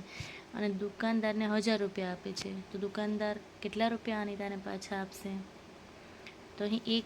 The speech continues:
કિલોગ્રામ કેરીનો ભાવ એકસો વીસ હોય, તો પાંચ કિલોગ્રામ કેરીનો ભાવ કેટલો થાય? તો કે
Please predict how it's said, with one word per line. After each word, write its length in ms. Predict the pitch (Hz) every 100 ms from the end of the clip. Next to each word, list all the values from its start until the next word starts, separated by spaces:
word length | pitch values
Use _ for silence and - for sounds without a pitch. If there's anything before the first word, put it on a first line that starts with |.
| -
કિલોગ્રામ 480 | 233 233 226 226 220
કેરીનો 340 | 226 226 226
ભાવ 220 | 233 220
એકસો 300 | 220 214 -
વીસ 280 | 214 233 233 -
હોય, 200 | 247 202
તો 120 | 202
પાંચ 360 | 196 214 220 -
કિલોગ્રામ 480 | 226 220 220 220
કેરીનો 360 | 208 226 220 220
ભાવ 180 | 220 220
કેટલો 280 | 240 240 233
થાય? 200 | 220 208
તો 120 | 202
કે 180 | 202